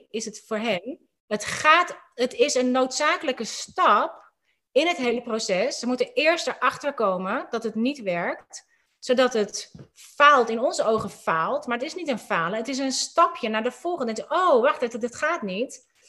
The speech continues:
Oh, maar misschien kunnen we het op die manier proberen. En dan gaan ze een nieuwe vorm zoeken.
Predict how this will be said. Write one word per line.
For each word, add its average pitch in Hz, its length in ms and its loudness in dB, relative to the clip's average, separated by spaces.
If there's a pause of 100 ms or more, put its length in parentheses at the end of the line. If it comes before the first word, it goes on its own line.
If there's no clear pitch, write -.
(280)
Oh, 294 160 2
maar 240 100 2
misschien 277 320 -2
kunnen 277 180 -2
we 240 60 -4
het 247 120 0
op 196 60 -8
die 320 140 -4
manier 277 220 -2
proberen. 190 720 -6 (580)
En 294 60 0
dan 330 80 0
gaan 196 160 0
ze 202 100 -4
een 226 100 0
nieuwe 302 240 0
vorm 196 260 -4
zoeken. - 480 -12